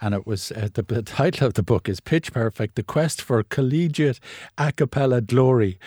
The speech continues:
And it was, uh, first of all, it was a hit as a book in the United States. Then it came out, um, as a film in, uh, two thousand and twelve, was made for seventeen million dollars, and it took a hundred and thirteen million,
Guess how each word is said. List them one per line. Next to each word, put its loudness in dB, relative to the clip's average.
And 2
it 0
was, -4
uh, 0
first 0
of 0
all, 6
it 0
was 0
a 0
hit -2
as -4
a -2
book 0
in 0
the 0
United -2
States. -4
Then 2
it 0
came 2
out, 2
um, -4
as -2
a -6
film 2
in, -2
uh, -4
two -4
thousand -4
and -4
twelve, 0
was -4
made 2
for -8
seventeen -2
million -2
dollars, -2
and 0
it 2
took 0
a 2
hundred 2
and -2
thirteen 2
million, 0